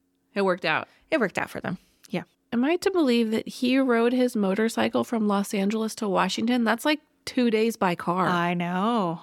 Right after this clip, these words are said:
Speaker 2: I don't know. I thought about that same thing, too, 'cause <laughs> in my mind, I was like, "Wait a minute. It takes, like, fourteen hours to get to Oregon, I think."
Speaker 1: Yeah.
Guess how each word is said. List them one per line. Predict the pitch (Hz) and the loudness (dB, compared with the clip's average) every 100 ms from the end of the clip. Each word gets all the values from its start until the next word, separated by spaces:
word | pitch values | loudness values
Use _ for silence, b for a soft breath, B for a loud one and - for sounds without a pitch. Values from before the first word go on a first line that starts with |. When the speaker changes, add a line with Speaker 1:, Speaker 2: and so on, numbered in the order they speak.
| - | -8
Speaker 2:
I | 170 175 | -6 -2
don't | 185 185 | 0 0
know. | 185 202 269 | 2 2 2
I | 185 | 0
thought | - 175 190 | -2 -2 -2
about | 202 - | -2 -4
that | - | -6
same | - 196 | 0 0
thing, | 190 208 208 | 2 0 2
too, | 254 | 0
'cause | 240 214 | 2 0
<laughs> | - - - | 0 -4 -4
in | 392 | 2
my | 330 | 2
mind, | 294 269 254 | 2 2 2
I | 254 | 2
was | 233 | 2
like, | 196 | 0
"Wait | 208 247 | 0 0
a | 240 | 2
minute. | 196 170 - _ b b | 0 -2 -6 _ b b
It | - 302 | 0 2
takes, | 381 - 440 | 0 0 0
like, | 403 - - b b b b _ _ | 0 0 -12 b b b b _ _
fourteen | 247 233 285 - 233 254 330 - | 0 2 0 0 2 2 0 0
hours | 269 330 403 415 | 2 2 2 0
to | - 294 | -2 -2
get | - | -2
to | - | -2
Oregon, | 170 170 190 269 | 2 2 2 2
I | 302 320 | 0 -2
think." | - 381 403 403 - b b b b | -2 -2 -2 -6 -16 b b b b
Speaker 1:
Yeah. | 240 220 262 | 0 0 0